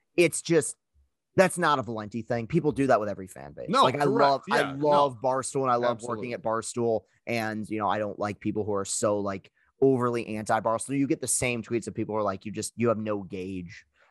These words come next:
Speaker 1: on,
Speaker 2: For
Speaker 1: like,
Speaker 2: sure.
Speaker 1: so-, <laughs> social awareness and understanding when something is trying to be tongue in cheek and when it isn't." Oh, we're gonna pivot here 'cause I wanna give, I wanna do,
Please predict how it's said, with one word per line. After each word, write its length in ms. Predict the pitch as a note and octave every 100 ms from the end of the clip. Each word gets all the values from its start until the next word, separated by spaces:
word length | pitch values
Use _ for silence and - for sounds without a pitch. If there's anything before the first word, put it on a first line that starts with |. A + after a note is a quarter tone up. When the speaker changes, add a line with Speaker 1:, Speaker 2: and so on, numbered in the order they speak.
| _ A2
Speaker 1:
on, 220 | A2 G#2
Speaker 2:
For 20 |
Speaker 1:
like, 160 | G2 F#2
Speaker 2:
sure. 120 | F#2+
Speaker 1:
so-, 300 | - - D3+
<laughs> 40 |
social 520 | G#2+ - D3+ D3 D3+ C#3
awareness 720 | B2 A#2 C#3 E3 D#3+ - - _ G3+ F#3+ - D#3+
and 160 | D#3
understanding 680 | - C#3+ C#3 - B2+ A#2+ A#2+
when 140 | A#2
something 340 | A2 B2 A#2 A#2
is 120 | G#2+
trying 320 | - A#2+ A2
to 40 | G#2+
be 100 | G#2+
tongue 280 | - G#2+ G#2
in 60 |
cheek 260 | G2 G#2 G2+
and 80 | G#2
when 120 | G2+
it 80 | -
isn't." 320 | G#2 G#2 G2+ - _ -
Oh, 60 | G#3
we're 40 | C4
gonna 120 | G#3+
pivot 260 | G#3 G3
here 140 | E3 E3+
'cause 120 | C#3
I 40 |
wanna 160 | E3+ G3+
give, 140 | F#3+ -
I 60 | E3
wanna 220 | F3 D3+
do, 280 | C3 D#3+